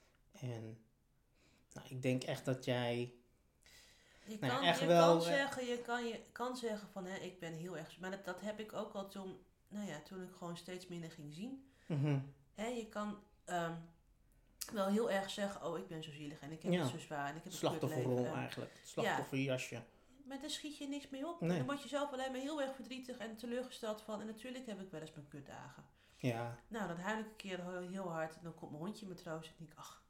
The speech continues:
Speaker 2: En, en wat mij ook heel erg helpt, je hebt zo'n heel mooi nummer van, eh, Brigitte Kaandorp. "Ik heb een heel zwaar
Speaker 1: Oh, ja,
Speaker 2: leven."
Speaker 1: ja.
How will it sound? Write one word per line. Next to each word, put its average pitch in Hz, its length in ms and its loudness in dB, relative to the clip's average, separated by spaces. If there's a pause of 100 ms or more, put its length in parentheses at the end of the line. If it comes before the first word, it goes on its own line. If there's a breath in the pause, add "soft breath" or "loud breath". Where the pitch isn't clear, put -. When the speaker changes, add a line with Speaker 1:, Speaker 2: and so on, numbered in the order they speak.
(760 soft breath)
Speaker 2:
En, 226 280 -2
en 190 140 -2
wat 175 140 -2
mij 175 120 -4
ook 196 140 -6
heel 185 180 -6
erg 180 180 -6
helpt, 165 280 -8
je - 60 -12
hebt 160 120 -12
zo'n 160 160 -10
heel 175 160 -6
mooi 165 180 -6
nummer 165 360 -8
van, 160 220 -12
eh, 151 60 -12
Brigitte - 320 -16
Kaandorp. 185 520 -8
"Ik 175 100 -16
heb 180 120 -12
een 202 100 -4
heel 440 580 6
zwaar 359 600 8
Speaker 1:
Oh, 311 60 2
ja, 208 180 12
Speaker 2:
leven." 170 320 12
Speaker 1:
ja. - 580 8